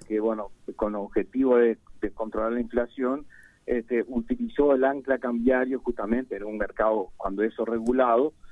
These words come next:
este, obviamente que se generó este proceso o se dio por inicio este proceso, digamos, más actual de, de atraso cambiario, que se viene reiterando cada tanto, ¿no? Este, cuando el dos mil, dos mil uno,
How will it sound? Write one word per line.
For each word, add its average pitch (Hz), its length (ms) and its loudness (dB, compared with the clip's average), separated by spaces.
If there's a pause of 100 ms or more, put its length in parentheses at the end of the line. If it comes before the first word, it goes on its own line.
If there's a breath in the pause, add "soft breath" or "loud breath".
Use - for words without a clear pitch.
(160 soft breath)
este, 117 220 -2
obviamente 135 580 0
que 127 160 -6
se 127 160 -2
generó 135 600 2 (580)
este 117 240 0
proceso 151 580 -2 (220)
o 107 180 -4
se 110 80 0
dio 120 200 -2
por 131 180 -4
inicio 135 520 -2 (320 soft breath)
este - 200 -2
proceso, 113 520 0
digamos, 113 400 0
más 113 240 -2
actual 127 520 2
de, 107 280 -2
de 104 120 -4
atraso 120 360 -8
cambiario, 147 560 -4 (340)
que - 120 -2
se 196 120 -4
viene 220 380 -2
reiterando 160 960 0
cada 117 240 0
tanto, 120 520 -4
¿no? 135 300 -4
Este, 98 240 -8
cuando 101 540 -4
el 101 120 -8
dos 98 200 -4
mil, 143 400 2
dos 107 180 -4
mil 110 220 0
uno, 143 380 6